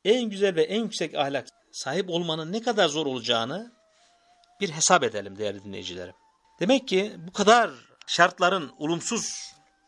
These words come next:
olduğu bir devrede Efendimiz sallallahu aleyhi ve sellem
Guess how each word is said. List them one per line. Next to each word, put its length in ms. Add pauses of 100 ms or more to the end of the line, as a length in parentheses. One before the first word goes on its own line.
(140)
olduğu 440
bir 140 (840)
devrede 640 (300)
Efendimiz 420
sallallahu 440
aleyhi 200
ve 60
sellem 500